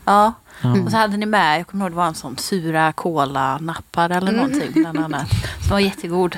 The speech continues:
Speaker 1: Men eller allting ni hade med var ju jättegott. Så att jag kom-, jag kommer ihåg redan då att jag la er på minnet. Och efter det kändes det verkligen som att jag hade aldrig hört talas om er innan. Och sen efter det så gick det ganska fort, eller?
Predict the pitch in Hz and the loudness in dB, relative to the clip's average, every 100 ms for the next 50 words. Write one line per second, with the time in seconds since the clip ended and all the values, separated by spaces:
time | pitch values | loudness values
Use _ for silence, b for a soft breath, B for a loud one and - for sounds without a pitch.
0 | - 240 254 233 202 269 - 226 214 202 | 0 4 4 6 4 4 2 0 2 4
1 | - 196 180 - 240 180 180 190 - 190 | 2 0 2 2 2 0 -2 -6 -6 -4
2 | 220 - - B B B B - 220 226 | -4 -4 -20 B B B B -8 -4 -4
3 | 202 170 233 226 220 220 226 - 220 208 | 0 0 0 -2 0 0 0 0 0 2
4 | 202 185 240 196 160 175 220 247 127 180 | 2 4 2 2 0 0 0 2 2 0
5 | 196 B B B B B - 180 - - | -10 B B B B B 0 2 0 -6
6 | 185 180 165 156 147 180 180 165 196 - | -2 2 2 2 -2 -4 -4 -2 -2 0
7 | 202 202 - 294 254 226 156 - 285 285 | 0 0 0 0 2 0 -2 2 4 2
8 | 151 165 175 160 165 - 196 208 214 185 | 0 -4 -4 -2 -4 -2 2 4 2 0
9 | - 214 180 226 175 156 185 160 175 214 | -2 -2 -2 -4 -6 -6 -6 -2 2 2
10 | 190 - - 170 175 190 - 202 208 151 | 0 -12 -14 -6 -2 -2 -4 -2 -2 -2
11 | - 175 170 - 170 165 - 160 156 - | -2 -4 -4 -4 -4 -4 -4 -2 -2 0
12 | 294 - - - - | -2 -2 -6 -6 -2